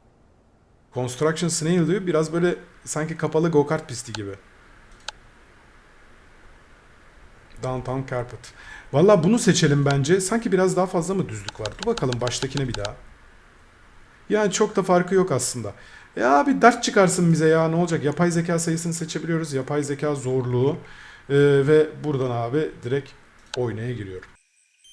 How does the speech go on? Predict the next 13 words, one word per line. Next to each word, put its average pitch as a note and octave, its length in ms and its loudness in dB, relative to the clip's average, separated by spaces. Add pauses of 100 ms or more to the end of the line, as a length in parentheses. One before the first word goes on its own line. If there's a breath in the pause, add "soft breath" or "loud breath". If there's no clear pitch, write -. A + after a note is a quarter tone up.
(1400)
Oo, A2+ 200 -4
bir A#2 60 -2
de A#2+ 100 -2
karanlıkta B2 420 -2
mı D#3+ 80 4
oynayacağız? G#2 360 -4 (200)
Hadi A#2+ 220 -8
bakalım A#2 340 -6
kazamız A2+ 420 -8
mübarek G#2+ 280 -8
olsun. G2+ 320 -12 (1700)
Lan E3+ 160 4 (460)
oğlum. D#3+ 320 4